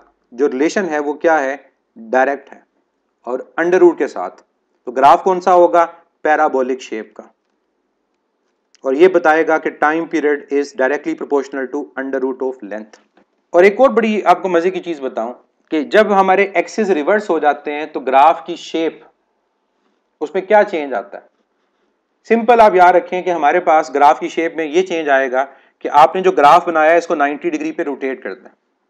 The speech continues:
जब ग्राफ को नाइंटी डिग्री पे रोटेट करेंगे, ग्राफ जो पहले डिक्रीजिंग स्लोप था वो इंक्रीजिंग स्लोप का बनना शुरू हो जाएगा। और एक और चीज कि ये ग्राफ है टी का और एल का, जैसे आप बॉयज लॉ में पी और वी का ग्राफ ड्रॉ करते हैं तो ग्राफ आपके पास क्या होता है?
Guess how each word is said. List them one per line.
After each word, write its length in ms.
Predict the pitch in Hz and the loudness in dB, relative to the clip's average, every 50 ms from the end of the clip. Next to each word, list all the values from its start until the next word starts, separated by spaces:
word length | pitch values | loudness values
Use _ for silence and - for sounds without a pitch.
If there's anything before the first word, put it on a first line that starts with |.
| _ | _
जब 100 | 147 143 | -8 -4
ग्राफ 260 | 139 147 151 170 180 175 | -2 2 4 4 4 2
को 60 | 202 180 | 0 -2
नाइंटी 300 | 165 160 160 165 165 196 | -2 -2 -2 -4 -8 -8
डिग्री 240 | 170 180 190 196 | -8 -6 -6 -6
पे 100 | 190 196 | -6 -4
रोटेट 360 | 170 165 147 156 165 170 165 - | -6 -4 -4 -4 -4 -4 -4 -4
करेंगे, 400 | 170 165 165 165 156 160 160 160 _ _ _ _ _ _ _ - | -2 -2 -2 -4 -4 -6 -8 -8 _ _ _ _ _ _ _ -4
ग्राफ 360 | 139 143 143 147 165 170 170 | 2 4 6 6 6 6 4
जो 60 | 175 | 0
पहले 240 | 175 175 170 170 165 | 0 0 0 0 -2
डिक्रीजिंग 420 | 156 - - 151 156 160 190 190 | -4 -6 -6 -6 -6 -4 -6 -6
स्लोप 320 | 180 - 165 160 156 147 - | -4 -4 -4 -4 -2 0 -2
था 60 | 170 | -2
वो 100 | 160 165 | 0 -2
इंक्रीजिंग 460 | 156 147 156 143 143 143 147 160 147 | -6 -8 -8 -8 -8 -6 -8 -8 -10
स्लोप 260 | - - 131 120 110 | -8 -8 -8 -8 -8
का 80 | 131 120 | -8 -10
बनना 220 | 110 110 110 110 110 | -10 -10 -12 -12 -14
शुरू 200 | - 113 104 98 | -14 -16 -16 -16
हो 120 | 92 87 | -16 -18
जाएगा। 320 | 90 - - - - - _ _ _ _ _ _ _ _ _ _ _ _ _ _ _ _ - | -18 -20 -20 -20 -20 -20 _ _ _ _ _ _ _ _ _ _ _ _ _ _ _ _ -2
और 120 | 175 175 | 2 2
एक 180 | 196 208 208 240 | 2 2 4 2
और 120 | 262 277 | 2 2
चीज 340 | - 208 165 165 170 - _ _ _ _ _ _ _ _ _ - | 0 -2 -6 -6 -8 -10 _ _ _ _ _ _ _ _ _ -4
कि 40 | 180 | -4
ये 100 | 214 220 | 0 2
ग्राफ 400 | - 165 151 147 165 190 185 - | 4 4 6 6 6 4 4 2
है 80 | 233 226 | 0 -2
टी 260 | 226 - 196 190 202 | -2 -4 -6 -6 -4
का 160 | 196 220 214 | 0 2 2
और 100 | 202 180 | 4 4
एल 140 | 170 160 160 - | 2 0 -2 -4
का, 200 | - 98 87 - _ _ _ _ _ _ _ _ _ _ _ _ _ _ _ _ _ _ _ _ _ _ _ _ _ _ _ _ _ _ _ | -8 -10 -12 -12 _ _ _ _ _ _ _ _ _ _ _ _ _ _ _ _ _ _ _ _ _ _ _ _ _ _ _ _ _ _ _
जैसे 280 | 127 160 165 160 214 208 | 0 2 2 4 4 4
आप 140 | 208 202 165 | 4 4 4
बॉयज 300 | 139 143 156 185 208 196 202 | 4 4 6 4 4 2 2
लॉ 160 | 202 190 185 | 2 2 2
में 140 | 185 190 190 | 2 0 -4
पी 300 | 190 - 190 190 202 208 208 | -4 -4 -4 -4 -2 0 2
और 160 | 190 175 147 | 2 0 0
वी 180 | 127 156 185 | -2 -4 -2
का 120 | 208 214 196 | 0 0 0
ग्राफ 280 | - 165 156 160 175 147 | 2 4 4 4 2 2
ड्रॉ 180 | 143 170 165 170 | 2 2 2 2
करते 300 | 165 151 143 - - 170 | 2 -2 -4 -4 -4 -4
हैं 120 | 165 170 160 | -4 -4 -4
तो 80 | 175 139 | -4 -2
ग्राफ 440 | 127 127 123 135 156 156 - - | 0 2 4 4 4 2 0 -2
आपके 220 | 156 151 - - 160 | -2 -2 -2 -2 -2
पास 280 | - 156 156 156 - | 0 0 0 0 -2
क्या 140 | - 170 170 160 | -2 0 0 2
होता 280 | 151 143 143 - 156 | 0 0 -2 -6 -8
है? 140 | 190 208 _ | -8 -10 _